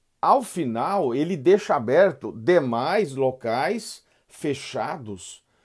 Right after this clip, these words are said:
mas seguindo a lógica de estabelecimento comercial, industrial, templo religioso e escola.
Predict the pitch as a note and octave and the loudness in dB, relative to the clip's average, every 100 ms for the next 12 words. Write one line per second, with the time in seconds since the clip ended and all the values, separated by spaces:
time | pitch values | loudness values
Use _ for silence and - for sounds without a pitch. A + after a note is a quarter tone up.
0 | _ - C#3+ G#3 - - G3+ A#2+ B2+ A#3+ | _ -6 2 2 2 -4 -4 -4 -6 -6
1 | C#4+ C3+ G#2 G#2+ F3 A#3+ D3 C#3 - A2+ | -4 -2 0 0 2 0 0 -8 -4 -4
2 | - _ _ A#2 D#3 - B2 B2 C3 C3 | -4 _ _ -8 -6 0 0 2 0 0
3 | A#2 A2+ - C3 A#2 A2 - A#2 C3+ D3+ | -4 -6 -2 -2 0 -4 -6 0 0 0
4 | C#3 _ - B2+ B2 B2+ - A2 G#2+ B2 | -4 _ -8 -6 -4 -6 -6 -2 2 4
5 | D3 C#3 - _ - D3+ C3+ C#3 B2 B2 | 4 2 -4 _ -2 -2 0 -2 -2 -2
6 | A2 G2+ C3 D#3 F#3 G#3 - - D3 D3+ | -2 2 2 2 -6 -10 -12 -4 0 2
7 | A#3+ | 2